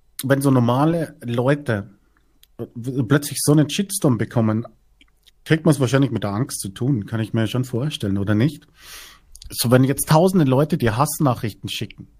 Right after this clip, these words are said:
Morddrohungen oder was, was, was auch immer, oder sobald du ins Internet gehst, halt zugeflutet wirst mit Hass,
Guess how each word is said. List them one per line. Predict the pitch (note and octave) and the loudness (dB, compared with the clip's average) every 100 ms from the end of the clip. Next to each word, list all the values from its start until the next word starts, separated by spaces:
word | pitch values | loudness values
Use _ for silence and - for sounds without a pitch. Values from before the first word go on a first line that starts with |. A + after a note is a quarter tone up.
| - | -6
Morddrohungen | A2+ B2+ C#3+ D3+ B2 G#2 G2+ | 0 0 0 -2 -2 -2 -2
oder | G2+ | -2
was, | G#2+ A2 | -4 -4
was, | G2 A2+ - | -8 -8 -14
was | A2+ A2 | -10 -6
auch | A2 | -4
immer, | A2 D#3+ G2 - _ - - - - _ _ _ _ A#2 | -2 -2 -4 -10 _ -20 -20 -20 -20 _ _ _ _ 0
oder | A#2 A#2+ A2+ | 4 4 4
sobald | A#2+ C3 | 2 0
du | C3 | 0
ins | A#2 | 0
Internet | C3+ F3 C3+ - | 2 2 2 0
gehst, | A#2 A#2 | -4 -2
halt | B2 A#2 - _ _ _ _ _ _ _ - B2+ | -2 -2 -6 _ _ _ _ _ _ _ -14 -10
zugeflutet | - - E3+ D#3+ - _ _ _ D3+ B2+ - C#3 F#3 G#3+ E3 A2+ | -6 0 2 0 -4 _ _ _ -20 -18 0 4 4 4 0 0
wirst | A2 G2+ - - | -2 -2 -10 -8
mit | A#2+ - | -6 -2
Hass, | D3 D3+ - - | 0 0 -2 -4